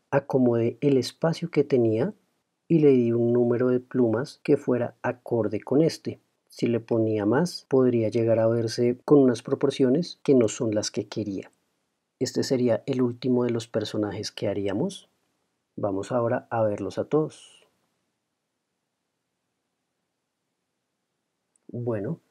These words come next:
esto ha sido todo por este curso.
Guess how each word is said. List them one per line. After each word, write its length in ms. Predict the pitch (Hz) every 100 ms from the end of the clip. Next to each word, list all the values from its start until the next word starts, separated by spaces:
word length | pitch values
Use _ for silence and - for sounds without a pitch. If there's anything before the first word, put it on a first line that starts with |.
| _ _ _ _
esto 300 | 139 120 -
ha 40 |
sido 260 | 131 143 135
todo 240 | 151 139
por 180 | - 151
este 240 | 123 - -
curso. 460 | 139 123 139 220